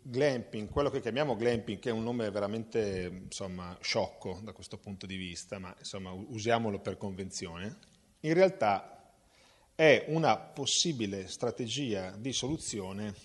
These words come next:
di questo tema che è la disoccupazione degli esercizi ricettivi. Ora, bah, sono dati anche un po' vecchi, eh,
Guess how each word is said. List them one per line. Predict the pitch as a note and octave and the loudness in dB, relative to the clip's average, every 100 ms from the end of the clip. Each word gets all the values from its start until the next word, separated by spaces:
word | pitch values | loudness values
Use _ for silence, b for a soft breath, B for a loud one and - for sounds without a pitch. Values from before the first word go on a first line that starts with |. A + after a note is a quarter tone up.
| B B B B B _ _ _ _ | B B B B B _ _ _ _
di | C3+ | -8
questo | C3 D#3+ - C3 | -4 -4 -2 0
tema | D#3+ D3 G#2 | 2 2 2
che | - B2+ | -2 0
è | |
la | C3 | 2
disoccupazione | A2 B2 C#3+ D3 C3+ D3 - G#2+ G#2+ A#2+ B2 B B B B B | 0 -2 -4 -2 -2 -2 2 2 2 -4 -6 B B B B B
degli | - C3 | 0 2
esercizi | C3 C3 - B2 - | 4 2 0 -4 -4
ricettivi. | A#2 - G#2 G#2+ G2+ D3+ | -2 -4 -4 -6 2 6
Ora, | C#3 G#2 - - | 6 4 -6 -10
bah, | C3 A#2 - | -4 -4 -6
sono | B2 - C3 | -10 -4 2
dati | C#3 D#3 D3+ | 8 8 6
anche | A#2+ A#2+ | 2 0
un | A#2+ | -2
po' | B2+ | 0
vecchi, | G#2+ G#2 G2+ - A#2 - B B B B B B B _ | 2 0 -2 -6 -8 -8 B B B B B B B _
eh, | A2+ A2 G#2+ G#2+ G#2 G2 G2 G2+ | -6 -2 -2 -2 -4 -6 -8 -10